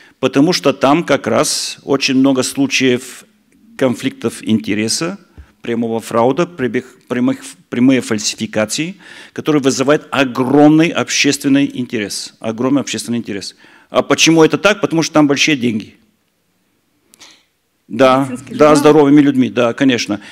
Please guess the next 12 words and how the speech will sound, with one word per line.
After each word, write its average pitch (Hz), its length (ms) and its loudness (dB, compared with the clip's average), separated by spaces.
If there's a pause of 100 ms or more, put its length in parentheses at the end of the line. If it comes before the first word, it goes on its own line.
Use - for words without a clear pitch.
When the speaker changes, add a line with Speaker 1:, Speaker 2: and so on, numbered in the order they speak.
(120)
Speaker 1:
И 147 140 2
поэтому 175 840 2
медицинский 139 520 -2
журнал 147 320 2
очень 151 240 0
часто 127 240 -4
появляются, 120 600 -4
в, 117 420 -4
и 113 80 -2
они 147 160 4
очень-очень 156 720 4
осторожно 123 560 -4